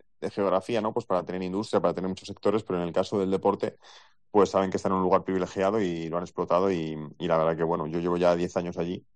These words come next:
Fui, no, no te decir que de los pioneros, pero casi, o sea, en activo seguro que soy el que más tiempo lleva, después de cuando llegó Purito, que fue quien empezó a vivir por allí,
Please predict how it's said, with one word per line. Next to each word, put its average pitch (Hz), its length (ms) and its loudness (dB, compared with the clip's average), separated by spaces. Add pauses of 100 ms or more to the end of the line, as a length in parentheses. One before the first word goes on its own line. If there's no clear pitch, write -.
(100)
Fui, 85 240 0
no, 82 160 -2
no 95 160 0
te 98 60 2
decir 95 180 0
que 98 60 4
de 98 60 6
los 95 140 0
pioneros, 107 340 2
pero 90 200 0
casi, 101 240 2
o 104 40 -4
sea, 95 100 -2
en 87 60 -2
activo 95 320 -2
seguro 95 280 -2
que 92 80 0
soy 101 140 -2
el 92 100 -4
que 95 240 2
más 98 240 -2
tiempo 98 300 -2
lleva, 107 340 2
después 90 440 -4
de 85 560 -4
cuando 92 200 -2
llegó 95 200 2
Purito, 95 300 0
que 90 60 -4
fue 92 140 -8
quien 92 120 -2
empezó 92 320 0
a 90 40 4
vivir 90 200 -4
por 82 120 0
allí, 104 360 0